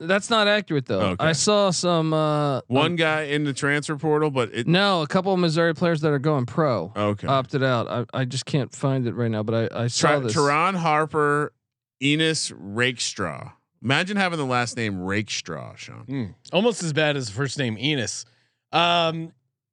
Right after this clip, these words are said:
Speaker 3: Ohio State quarterback Kyle McCord, he's obviously not playing. But Devin Brown, considered the number one recruit in the twenty twenty-two class, he's in.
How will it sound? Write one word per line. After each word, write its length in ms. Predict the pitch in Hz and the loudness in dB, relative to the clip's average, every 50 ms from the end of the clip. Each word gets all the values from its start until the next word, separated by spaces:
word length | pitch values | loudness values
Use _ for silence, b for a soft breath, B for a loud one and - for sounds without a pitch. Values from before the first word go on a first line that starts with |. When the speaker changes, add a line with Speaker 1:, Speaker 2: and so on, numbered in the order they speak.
| - - | -4 0
Speaker 3:
Ohio 300 | 165 170 180 185 190 175 | 2 2 2 2 0 0
State 220 | - - 185 156 | 0 -2 -2 0
quarterback 360 | - 165 160 147 151 143 131 | 0 0 0 2 0 0 0
Kyle 180 | - 151 139 127 | 0 0 0 0
McCord, 520 | 113 101 - - 147 151 147 143 139 127 | -2 -6 -6 -2 -2 0 2 0 0 -2
he's 200 | 117 139 127 127 | -2 -4 -2 0
obviously 380 | 135 127 123 123 117 - 123 120 | 0 0 -2 -2 -4 -4 -4 -2
not 200 | 117 117 113 107 | -2 -2 -4 -4
playing. 580 | - - 120 117 113 110 110 110 107 107 107 b b b b b b b b b - | -4 -4 -4 -2 -2 -2 -2 -2 -4 -6 -8 b b b b b b b b b -6
But 120 | 135 117 | -4 0
Devin 380 | - 165 202 214 214 202 175 139 | 2 2 2 2 0 -4 -6 -2
Brown, 600 | 135 147 185 240 262 208 165 143 143 143 147 131 | -2 0 2 2 2 2 0 0 -2 -4 -6 -8
considered 480 | - - 151 131 - 175 196 220 214 180 | -8 -8 -6 -4 -2 0 2 2 2 0
the 100 | 175 170 | 0 0
number 260 | 165 170 180 185 175 | 0 0 0 2 2
one 180 | 175 185 175 | 2 2 2
recruit 300 | 165 147 - - 180 185 | 0 -2 -2 0 2 2
in 60 | 185 160 | 2 0
the 80 | 147 127 | -4 -6
twenty 260 | - 156 165 160 147 | -6 -4 -4 -4 -4
twenty-two 420 | - - 165 151 143 131 - 131 110 | -6 -6 -8 -8 -8 -8 -10 -12 -10
class, 420 | - 143 165 185 185 160 139 - | -4 -2 0 0 0 0 -2 -6
he's 320 | - 170 180 185 165 120 | -8 -8 -8 -6 -4 -2
in. 540 | 147 151 202 233 208 170 131 113 110 120 131 | 0 2 2 2 2 0 -2 -4 -6 -8 -12